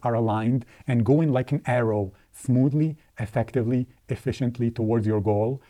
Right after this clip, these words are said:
so that you can need a couple of hours per day to achieve what requires the whole day now. And then the rest of the time, you can do whatever you want. You can work further on your business or go have fun.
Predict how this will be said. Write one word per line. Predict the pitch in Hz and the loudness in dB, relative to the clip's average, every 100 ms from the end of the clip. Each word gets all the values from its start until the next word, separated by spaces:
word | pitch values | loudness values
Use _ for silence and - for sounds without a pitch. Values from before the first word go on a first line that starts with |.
| _ | _
so | - 135 | -6 -4
that | 143 - | -2 -2
you | 147 | -2
can | 143 123 | 0 2
need | 123 143 127 - | 2 2 -2 -8
a | |
couple | - 180 180 147 | -4 -4 0 -2
of | - | 0
hours | 131 131 - | 0 0 -2
per | 113 | -2
day | 104 104 117 135 _ _ _ | 0 0 -2 -4 _ _ _
to | - | -2
achieve | 135 - 135 147 123 | -2 0 0 0 0
what | 120 - | -4 -4
requires | 143 151 120 123 120 123 131 110 | -6 -4 -4 -2 0 2 2 0
the | 120 | -2
whole | 147 135 | 0 0
day | 110 117 | 0 0
now. | 107 101 135 160 _ - | 0 -2 -4 -8 _ -6
And | 139 127 | -2 0
then | 139 | 2
the | |
rest | 135 165 160 | 0 0 -2
of | |
the | 131 | -4
time, | - 123 147 147 _ | -2 0 -2 -4 _
you | 170 | -4
can | 160 143 | 2 4
do | 151 | 4
whatever | 156 - 170 165 | 2 0 0 2
you | 120 | 2
want. | 110 107 98 - _ - | 2 0 -4 -8 _ -4
You | 127 | -2
can | 123 107 | 0 2
work | 127 | 2
further | - 135 135 | 2 2 4
on | 143 | 2
your | 139 127 | 2 2
business | 135 110 101 101 - _ - | 0 -2 -4 -6 -14 _ -6
or | 113 | -2
go | 107 131 | 4 2
have | 117 110 | 2 -6
fun. | - 139 107 101 | -4 -2 -2 -6